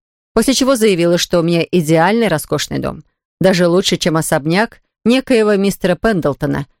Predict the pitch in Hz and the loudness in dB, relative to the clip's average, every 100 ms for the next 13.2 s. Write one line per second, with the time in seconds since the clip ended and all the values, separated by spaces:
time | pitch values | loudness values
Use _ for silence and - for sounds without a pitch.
0 | _ _ 180 165 190 165 156 139 143 147 | _ _ 0 2 2 2 0 -2 0 0
1 | 143 143 _ _ _ _ - 185 170 - | -2 -6 _ _ _ _ -2 0 0 0
2 | 165 160 160 - - 160 151 151 - - | 0 0 -2 -2 0 0 0 -2 -4 -4
3 | 139 160 143 139 - 151 143 - 143 _ | -4 -2 -2 -2 -2 -2 -2 -6 -12 _
4 | _ - 139 - 285 - 233 - 190 170 | _ -4 -4 0 -2 2 0 0 0 2
5 | 170 180 196 185 190 175 - 190 190 185 | 0 0 0 -2 0 -2 0 0 0 0
6 | 170 165 185 - 165 170 160 151 - 180 | 2 0 -2 -2 -4 0 0 0 -2 0
7 | 190 - 170 160 160 151 160 175 196 - | 0 -2 -6 -2 0 0 0 0 -2 -8
8 | _ - 156 165 156 165 160 160 180 170 | _ -14 -2 -2 0 0 0 0 -2 -2
9 | 175 202 220 - 160 139 - _ _ _ | -2 -2 -2 -2 -4 -8 -12 _ _ _
10 | _ - 220 370 254 175 156 - 165 165 | _ 0 0 2 0 0 -2 -2 -2 -2
11 | - 170 165 196 185 202 165 156 185 - | -2 -2 0 0 0 0 0 0 -2 -4
12 | 165 175 185 156 - 185 151 147 139 135 | -4 -2 0 0 0 -4 -2 -2 -2 -2
13 | 190 | -4